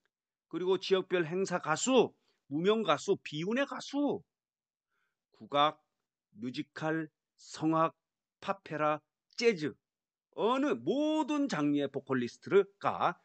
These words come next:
참여할 수 있는 게 내일은 국민 가수입니다. 그래서 지역 예심 일정이 지금 확정이 됐고요. 여섯 군데에서 예심이 진행되고요. 그리고 제작진 최종 예심을 거쳐서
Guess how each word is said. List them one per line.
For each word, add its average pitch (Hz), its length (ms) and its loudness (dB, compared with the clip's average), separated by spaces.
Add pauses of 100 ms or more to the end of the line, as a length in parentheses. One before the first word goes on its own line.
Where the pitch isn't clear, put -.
(140)
참여할 156 520 -4
수 - 240 -12 (200)
있는 110 360 -10
게 117 480 -2 (300)
내일은 131 640 -4 (300)
국민 117 580 -14 (160)
가수입니다. - 680 -20 (480)
그래서 110 640 -8 (340)
지역 165 420 -2
예심 147 400 -2
일정이 185 440 4
지금 123 160 -6
확정이 139 420 -4
됐고요. 120 720 -2
여섯 135 340 -2
군데에서 180 760 0 (240)
예심이 156 400 -8
진행되고요. 147 1160 0 (460)
그리고 196 400 -2
제작진 202 520 0
최종 233 640 2
예심을 190 440 2
거쳐서 175 580 0